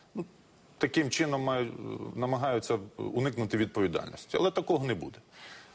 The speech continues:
Тому що, м,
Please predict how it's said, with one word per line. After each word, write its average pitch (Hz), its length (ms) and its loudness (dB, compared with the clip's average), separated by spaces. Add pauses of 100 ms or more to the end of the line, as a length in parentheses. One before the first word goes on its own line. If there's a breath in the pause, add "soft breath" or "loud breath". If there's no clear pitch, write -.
(200 loud breath)
Тому 131 220 4
що, 123 500 4 (880)
м, 98 320 2